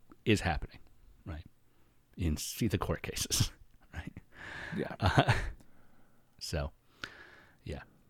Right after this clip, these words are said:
Speaker 1: I think this is an important movie. I think it was important at the time. I think it would be important.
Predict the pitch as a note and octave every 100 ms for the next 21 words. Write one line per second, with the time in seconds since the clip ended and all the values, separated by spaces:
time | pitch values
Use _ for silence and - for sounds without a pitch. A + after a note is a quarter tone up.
0 | - _ _ _ _ _ _ - - _
1 | _ - G2+ A#2+ A2 A2+ A2 G#2 F#2+ -
2 | - - - - - - - - - -
3 | - - - - - - - - - _
4 | - G2 - C3+ G#2+ F#2+ F2 D#2 F#2 -
5 | - - - - - - E2+ E2+ E2 F2+
6 | - G#2+ F#2+ E2 - - A#2 A2 G2 F2+
7 | F2 E2+ E2 E2+ E2 - F2+ E2+ E2